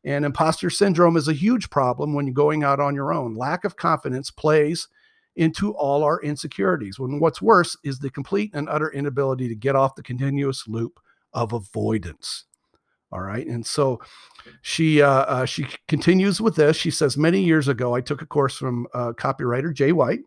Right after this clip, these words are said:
me, thank you. "His course, Email Copy Made Easy, uh, was one of the highest grossing courses offered by the American Writers and Artists, A W A I." I know a lot of you listening have come from the A W A I world and have bought my course. I appreciate that. Thank you very much.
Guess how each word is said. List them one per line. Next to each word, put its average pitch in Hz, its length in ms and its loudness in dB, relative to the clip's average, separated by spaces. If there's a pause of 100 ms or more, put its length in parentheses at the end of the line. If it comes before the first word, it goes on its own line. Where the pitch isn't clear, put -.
(180)
me, 139 340 -4 (100)
thank - 220 -6
you. 208 180 -4 (340)
"His 151 160 4
course, 180 320 4
Email 185 300 6
Copy 175 300 2
Made 170 200 6
Easy, 131 420 -2 (500)
uh, 143 380 6
was 131 220 0
one 156 160 2
of 147 60 -2
the 135 80 2
highest 147 260 2
grossing 160 420 0
courses 143 420 -2
offered 127 300 -4
by 131 140 0
the 127 60 -4
American 127 340 -4
Writers 120 300 -4
and 131 100 -4
Artists, 117 360 -6
A 123 120 -4
W 139 320 -2
A 143 160 0
I." 113 200 0
I 160 40 -2
know 127 160 -4
a 127 60 -2
lot 120 180 -2
of 131 100 -2
you 139 120 0
listening 135 440 0
have 127 160 -4
come 127 200 -2
from 135 140 -4
the 143 140 -4
A 131 120 2
W 123 360 -2
A 123 120 -2
I 123 160 -2
world 123 360 0
and 151 140 2
have 156 160 0
bought 156 220 4
my 165 120 4
course. - 380 0
I 127 100 0
appreciate 127 500 -6
that. 131 240 -2
Thank 139 180 -8
you 139 60 -8
very 120 180 -2
much. 143 320 -4